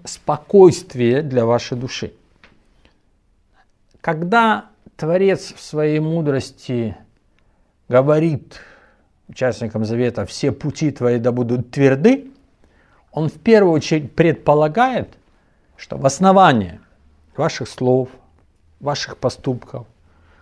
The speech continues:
будет ложиться то, что неизменно и постоянно. И, кстати, духовные и физические законы как раз и относятся к этим дисциплинам. Еще раз отмечу,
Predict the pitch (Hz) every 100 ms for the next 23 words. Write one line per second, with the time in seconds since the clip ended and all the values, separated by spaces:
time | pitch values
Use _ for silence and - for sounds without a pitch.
0 | - 160 170 165 156 156 160 151 - 143
1 | - 185 - 151 151 156 143 175 185 165
2 | 147 135 - 123 92 - - - _ _
3 | - - _ _ _ - - - - -
4 | - - - - - - - - 196 185
5 | 147 113 165 170 196 175 139 135 135 139
6 | 135 - 143 160 269 262 - 143 147 -
7 | 170 170 165 165 - 127 - 123 117 107
8 | 107 - 101 - - - - - - -
9 | - - - - - - - 165 - 202
10 | 151 - 113 101 85 - -